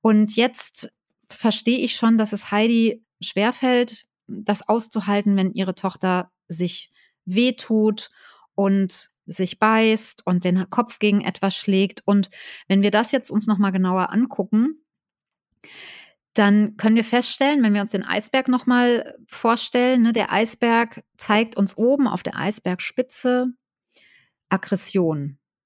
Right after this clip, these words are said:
Also ich haue den Kopf irgendwo gegen, ne, ist ja, also ich tue mir weh, ist eine Autoaggression sozusagen. Ich haue nicht den anderen,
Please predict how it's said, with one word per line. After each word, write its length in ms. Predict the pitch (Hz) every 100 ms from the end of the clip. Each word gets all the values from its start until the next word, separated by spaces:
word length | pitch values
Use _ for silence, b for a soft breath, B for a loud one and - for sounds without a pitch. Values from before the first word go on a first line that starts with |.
| _ _ _ _ -
Also 180 | 175
ich 140 | 180 -
haue 220 | 185 202
den 180 | 185 180
Kopf 280 | 220 214 -
irgendwo 380 | 208 208 208
gegen, 600 | 175 185 185 190 185 190 -
ne, 160 | 214 226
ist 180 | 208 -
ja, 380 | 190 185 190 _ _ _ _ _ _ _ -
also 260 | 190 185
ich 160 | 165 -
tue 220 | - 220
mir 260 | 196 185 160
weh, 220 | 190 240
ist 220 | - -
eine 180 | 202 -
Autoaggression 880 | 220 226 196 156 - - 160 147 156
sozusagen. 560 | 139 - 151 139 135
Ich 140 | 147 185
haue 180 | 185
nicht 160 | 185 -
den 140 | 160
anderen, 340 | - 247 311